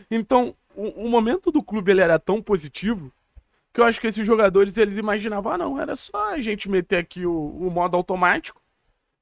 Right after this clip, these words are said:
que a gente vai se classificar naturalmente pra Libertadores, que a gente vai conseguir um objetivo e ano que vem a gente volta a lutar pela competição."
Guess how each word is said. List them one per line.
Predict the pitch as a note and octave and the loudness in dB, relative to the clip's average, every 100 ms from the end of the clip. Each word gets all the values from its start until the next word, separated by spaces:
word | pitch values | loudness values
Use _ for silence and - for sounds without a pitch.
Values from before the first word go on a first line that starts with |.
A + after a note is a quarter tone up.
| _ | _
que | |
a | - | -2
gente | F#4 - | -2 0
vai | A3+ | 0
se | G3+ | 0
classificar | G3+ F#3+ - F#3+ | 2 2 4 2
naturalmente | G3+ G3 - F#3 F3 E3 - | 4 0 -2 -2 -2 -6 -4
pra | E3+ | -4
Libertadores, | D#3+ E3 D3+ C#3 E3+ F#3 F3 | -2 -2 -2 0 0 0 -2
que | D3 | -4
a | |
gente | C#3+ D#3+ F3+ | -2 -4 -4
vai | D#3+ D#3+ D#3+ - _ _ _ _ _ _ | 0 0 0 -8 _ _ _ _ _ _
conseguir | G#3 G3 E3+ | -2 0 -2
um | G3 | 2
objetivo | G3 F3 F#3+ G#3 B3 C#4+ | 2 0 -4 -4 -4 -2
e | D4+ | 0
ano | C4+ | -2
que | C#4+ | -2
vem | A#3+ A#3 | -2 0
a | |
gente | B3 B3+ B3+ | -2 -4 0
volta | A3+ A3 A3 | 2 4 2
a | |
lutar | A#3 A3+ | 0 -2
pela | G#3+ A3+ | 0 0
competição." | A3+ A3 A3 G#3+ C4+ A3 | 0 -4 -4 -2 -4 -4